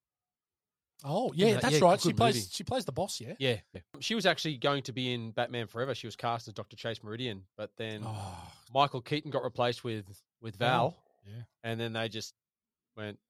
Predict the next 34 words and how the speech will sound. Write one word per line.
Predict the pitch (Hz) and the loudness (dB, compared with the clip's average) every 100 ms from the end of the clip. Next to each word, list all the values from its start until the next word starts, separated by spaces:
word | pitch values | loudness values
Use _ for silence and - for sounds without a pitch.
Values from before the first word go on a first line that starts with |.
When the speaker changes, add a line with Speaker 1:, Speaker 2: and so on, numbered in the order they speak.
| _ | _
Speaker 2:
"Well, | 107 104 104 101 - | -8 -6 -4 -8 -12
I | 113 | -10
think | 139 117 | -8 -6
Speaker 1:
Nicole, | - 180 | 4 8
Speaker 2:
you're | 156 | 8
too | |
old." | 135 - | 6 2
Speaker 1:
Nicole | 160 - 196 196 | -6 -2 0 0
Kidman | - 135 131 117 | -2 -4 -4 -4
is | - _ - - - | -8 _ -16 -16 -10
terrible | 127 120 113 113 | -8 -6 -6 -8
in | 104 | -8
that | 104 | -12
movie. | 107 110 135 _ _ | -18 -18 -20 _ _
It's | - 123 | -8 -8
Speaker 2:
Well, | 143 | -6
Speaker 1:
a, | 175 | -8
it's | - | -2
not | 170 | 0
a | |
great | 131 120 | 0 -6
movie, | 113 110 107 - | -8 -12 -14 -14
to | |
be | 123 | -12
Speaker 2:
huh. | 107 | -12
Speaker 1:
honest. | 110 - _ | -14 -16 _
Speaker 2:
Well, | 139 | -2
they | 147 | 0
replaced | 139 147 160 | 2 0 -2
her | 143 | -4
'cause | 131 | -4
they | 120 | -4
thought | 123 107 | -4 -6
she | 120 | -6